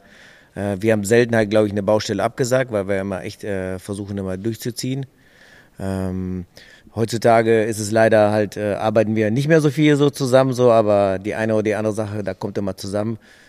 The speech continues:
Ich glaube, der Mehrwert ist halt für jeden halt, den wir sowieso im Netzwerk haben, haben, dass wir halt ihn darüber schieben und, äh, sagen halt, ey, ähm, wenn der da Unterstützung braucht, äh, dann müsst ihr auf jeden Fall dahin. Und, äh,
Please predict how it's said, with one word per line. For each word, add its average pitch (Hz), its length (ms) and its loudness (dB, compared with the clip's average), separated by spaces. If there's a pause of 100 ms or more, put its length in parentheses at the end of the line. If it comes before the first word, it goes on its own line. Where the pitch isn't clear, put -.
(140)
Ich 98 160 -8
glaube, 101 600 -2
der 92 600 -4
Mehrwert 110 520 -2
ist 107 180 -6
halt 101 180 -6
für - 140 -12
jeden 104 440 -6
halt, 104 180 -4
den 98 240 -6
wir 104 280 -2
sowieso 107 500 -2
im 101 300 -6 (200)
Netzwerk 110 420 -2
haben, 107 300 -4
haben, 101 280 -4 (560)
dass 113 200 -4
wir 110 300 2
halt 110 260 -4 (100)
ihn 113 200 -2
darüber 123 400 4
schieben 113 360 -4
und, 104 180 -2
äh, 101 160 -2
sagen 98 300 -2
halt, 98 180 -6
ey, 107 360 -4
ähm, 92 600 -8 (160)
wenn 104 180 -8
der 101 140 -4
da 98 120 -4
Unterstützung 98 560 -8
braucht, 95 320 -4
äh, 90 140 -8
dann 92 160 -6
müsst 104 180 -6
ihr 82 60 -6
auf 90 120 -10
jeden 104 160 -4
Fall 95 180 -4
dahin. 98 300 -2
Und, 85 220 -10 (1400)
äh, - 80 -20